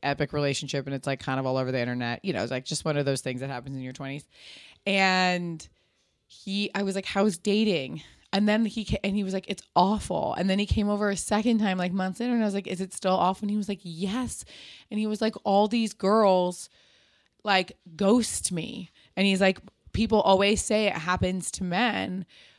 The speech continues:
but, like, this is, like," he's like, "You'll," he's like, "I'll be talking to a girl and it'll be great. And then, like, all of a sudden I just won't hear from her anymore because, like, maybe she met somebody older or richer or whatever." And he's like, "And it makes me feel bad."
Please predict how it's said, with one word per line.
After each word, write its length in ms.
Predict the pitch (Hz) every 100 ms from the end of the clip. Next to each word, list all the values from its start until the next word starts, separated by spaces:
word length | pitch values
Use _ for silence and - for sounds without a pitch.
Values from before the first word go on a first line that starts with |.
| _
but, 180 | - 190
like, 440 | 196 185 185 175 - _ _ _ _
this 220 | 208 202
is, 280 | - 190 196
like," 280 | 202 175 -
he's 160 | 196
like, 180 | 185 180 -
"You'll," 260 | 185 190 - _
he's 200 | 185 190
like, 120 | 196
"I'll 80 | 185
be 100 | 190
talking 380 | - 180 185 208
to 180 | 202 -
a 80 |
girl 440 | 190 170 170 208 240
and 120 | 196
it'll 220 | 180 185
be 140 | 175 175
great. 340 | 160 175 226
And 140 | 202
then, 100 | 190
like, 140 | 190 190
all 180 | 170 175
of 40 |
a 40 | 185
sudden 220 | 185 190
I 60 |
just 120 | 185 185
won't 160 | 165
hear 160 | 160 160
from 200 | - 185
her 180 | 202 208
anymore 440 | 214 214 220 226
because, 340 | 208 202 180 165
like, 220 | 160 151
maybe 220 | 151 165
she 140 | -
met 180 | 202 185
somebody 280 | 214 202 214
older 340 | - 208 208
or 200 | 175 160
richer 560 | 170 208 - 190 156 143 - - -
or 180 | 165 185
whatever." 680 | 175 175 196 180 170 165 160 - - _
And 100 | 175
he's 100 | 180
like, 180 | 175 175
"And 80 | 180
it 40 |
makes 200 | 175 180
me 60 | 233
feel 240 | 233 254
bad." 260 | - - -